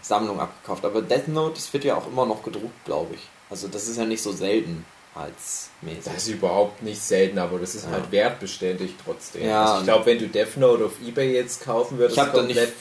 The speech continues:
Speaker 1: viel gespart.
Speaker 2: würdest du auch nicht viel sparen, ja.
Speaker 1: Aber das Ding war halt, es, er meinte, er hat das, glaub ich, schon vorher zwei, drei Mal reingesetzt und es wollte keiner kaufen, weil die
Speaker 2: Mhm.
Speaker 1: Leute das dann lieber neu kaufen.
Speaker 2: Ja, die haben das halt alle schon. Das ist halt auch so ein Ding,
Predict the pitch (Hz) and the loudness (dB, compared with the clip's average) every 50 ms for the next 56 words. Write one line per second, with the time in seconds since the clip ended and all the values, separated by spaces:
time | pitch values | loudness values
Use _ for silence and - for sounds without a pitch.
0 | - - 120 113 107 92 95 107 110 113 104 95 95 92 104 90 - - 107 113 | -12 -6 -4 -4 -4 -2 0 0 0 0 2 0 0 0 -2 -2 0 2 0 0
1 | 120 123 120 - - - - - 95 95 92 92 - - - - 82 85 85 87 | 0 -6 -10 -12 -14 -16 -14 -10 -6 -6 -6 -6 -6 -8 -4 -4 -2 -2 -2 -4
2 | 87 87 87 85 85 92 - 110 117 131 127 117 113 - - 120 127 139 139 139 | -4 -4 -4 -6 -6 -2 0 2 4 4 2 2 0 -2 -2 -2 0 2 4 6
3 | 123 127 123 123 123 123 123 117 117 113 113 117 - - - - - - - 113 | 6 6 4 4 4 4 4 4 2 2 0 -4 -6 -6 -4 -4 -2 -2 -2 -2
4 | 107 104 104 110 123 139 151 143 135 135 131 127 123 113 - - - - - - | 0 2 2 4 4 4 4 6 6 6 6 6 4 2 -2 -6 -12 -20 -20 -20
5 | - - - - - - - - - - 104 - - - 123 - - 131 127 123 | -20 -20 -20 -20 -20 -20 -20 -20 -12 -12 -10 -8 -6 -4 -4 -2 2 4 4 4
6 | 120 120 117 117 117 - 131 127 127 123 - 120 120 127 123 123 117 113 113 113 | 2 0 -4 -4 0 6 6 8 8 6 4 2 4 4 6 6 6 6 6 6
7 | 117 120 123 127 - 98 98 95 95 101 95 98 95 95 - - 104 95 - - | 6 6 6 6 4 2 0 0 -4 -6 -6 -6 -6 -6 -6 -8 -8 -8 -2 0
8 | 104 101 98 - - 95 92 90 - - 92 90 - - - - 101 98 98 98 | 0 0 0 -2 -8 -8 -6 -8 -8 -6 -6 -6 -6 -6 -8 -8 -6 -4 -4 -2
9 | 98 98 113 117 - 120 117 - - - 143 135 139 143 139 131 117 113 107 117 | 2 4 4 4 4 2 -2 -4 0 2 2 2 2 2 2 2 2 4 2 2
10 | 123 - - - - - - - - - - - - - - 107 110 110 113 117 | 0 -2 -4 -8 -8 -8 -8 -10 -12 -18 -20 -20 -20 -14 -8 -4 0 0 0 2
11 | 107 110 104 127 190 - - 117 - 101 92 90 - 85 95 95 92 - 110 101 | 2 2 2 4 4 2 2 2 2 2 2 2 2 0 0 0 0 -2 -4 -6
12 | 104 104 139 139 151 156 135 135 143 139 - 147 127 123 120 131 135 147 151 | -6 -6 -4 0 2 2 4 4 2 0 0 0 -2 0 0 -2 -2 -2 -4